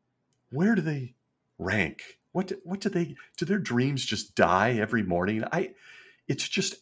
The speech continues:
absolutely shocking conduct. And folks, for those nice people that come to your door, which are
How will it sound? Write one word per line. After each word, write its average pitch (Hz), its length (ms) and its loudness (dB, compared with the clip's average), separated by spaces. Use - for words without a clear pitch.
absolutely 143 880 -4
shocking 101 760 -2
conduct. 80 560 -4
And 156 180 -6
folks, 190 360 0
for 190 100 -2
those 190 220 -2
nice 175 220 0
people 170 260 -6
that 143 120 -2
come 151 140 -2
to 143 60 -6
your 131 100 0
door, 135 260 -2
which 127 240 -2
are - 120 -6